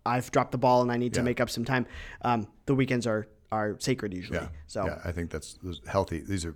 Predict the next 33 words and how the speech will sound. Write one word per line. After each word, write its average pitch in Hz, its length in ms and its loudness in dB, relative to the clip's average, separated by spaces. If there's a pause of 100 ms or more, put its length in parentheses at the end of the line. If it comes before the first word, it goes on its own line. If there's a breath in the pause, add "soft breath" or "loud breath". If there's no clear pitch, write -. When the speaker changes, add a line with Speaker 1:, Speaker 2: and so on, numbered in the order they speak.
(120)
Speaker 2:
yeah, 92 180 -4
and 95 200 0
it's 107 140 0
really 135 240 4
just 98 200 -2
about 85 300 -2
boundaries. 82 540 -4
Speaker 1:
Yeah. - 220 -4 (300 soft breath)
Speaker 2:
Um, 101 280 2 (420 soft breath)
s-, - 100 -10 (260)
okay. - 200 2
Another 113 340 4
thing, 104 320 0 (140)
um, 90 200 0 (420)
ask 113 360 -2
your 117 80 -2
kids. - 460 0 (380)
Speaker 1:
Yeah. 123 180 2 (120)
Speaker 2:
Are 107 160 4
you 120 220 6
present? 127 540 2 (160)
Just 117 160 2
Speaker 1:
Yeah. 147 60 6
Speaker 2:
say, 117 160 8
"Hey, 151 160 6
do 139 120 2
you 165 140 4
feel 165 180 4
like 147 240 4
I'm 123 180 0
present 101 400 0
to 120 80 2
you?" 131 280 6